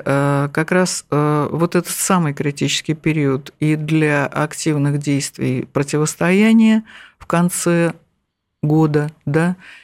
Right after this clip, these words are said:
и в то же время параллельно в этот период будут активно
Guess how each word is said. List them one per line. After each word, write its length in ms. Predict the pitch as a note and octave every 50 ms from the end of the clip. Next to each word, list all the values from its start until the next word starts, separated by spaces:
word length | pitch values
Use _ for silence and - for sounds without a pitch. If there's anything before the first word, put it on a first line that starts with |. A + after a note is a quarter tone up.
| _ _ _ _
и 120 | E3 E3
в 60 | E3
то 140 | - - F#3
же 160 | F#3 F3 F#3
время 360 | F#3 G3 G#3 A3+ A3+ G3+ E3 C3
параллельно 1000 | - - - D#3+ E3 E3+ F3+ F#3 F#3 F#3+ F#3 F3+ D#3 C#3 C3 B2+ B2 A2 - -
в 160 | - C#3 C#3+
этот 280 | D#3 D3+ - - C3+ -
период 640 | _ - C#3+ C#3+ E3 G3 A3 A3+ G3+ D#3+ - - - _ _ _ _ _ _ _ _ _
будут 540 | - C#3+ D3 D#3 E3+ F#3 G3 G#3+ G#3+ - - _ _ _ _ _ _ _ _ _
активно 720 | D3+ D3 D3 C#3+ - - - F#3 G3 G#3 G#3 F3+ C#3 -